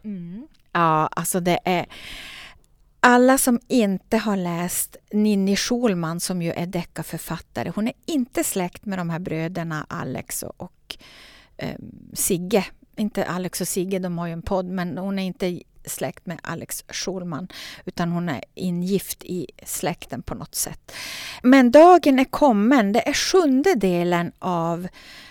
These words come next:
Hagfors-serien som börjar med Flickan med snö i håret. Och det är alltså sju böcker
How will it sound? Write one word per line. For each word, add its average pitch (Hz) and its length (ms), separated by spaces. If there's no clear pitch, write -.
Hagfors-serien 185 1800
som 226 300
börjar 269 560
med 180 420
Flickan 180 880
med 196 220
snö 180 460
i 190 100
håret. 208 840
Och - 360
det 254 80
är 262 40
alltså 233 220
sju 320 440
böcker 185 600